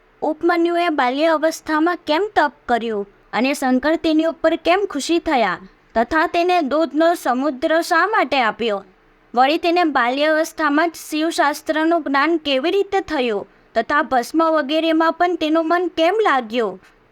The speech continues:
તે મને કહી બતાવો." વાયુદેવ બોલ્યા, હે ઋષિઓ, તે ઉપમન્યુ પંડિતમાં મહાશ્રેષ્ઠ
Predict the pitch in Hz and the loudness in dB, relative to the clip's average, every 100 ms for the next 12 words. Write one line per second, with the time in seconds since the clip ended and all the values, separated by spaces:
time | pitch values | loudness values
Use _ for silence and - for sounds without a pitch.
0 | - 247 330 370 370 381 285 269 359 508 | -2 0 2 2 2 0 -2 0 2 2
1 | 302 220 214 208 202 202 _ _ _ _ | 0 0 0 0 -4 -8 _ _ _ _
2 | _ _ _ _ 226 247 269 339 339 359 | _ _ _ _ -2 0 2 0 0 0
3 | 294 269 254 311 403 - _ _ 254 311 | 0 -2 0 2 0 -4 _ _ -2 0
4 | 480 339 - 277 247 233 - _ _ _ | 2 0 -2 -2 -2 -2 -8 _ _ _
5 | 269 285 - 330 320 339 330 359 - 294 | -4 -2 0 -2 2 4 4 2 0 0
6 | 277 320 320 330 254 240 262 330 - 320 | 2 2 2 2 2 0 -2 -2 0 -2
7 | 330 | -2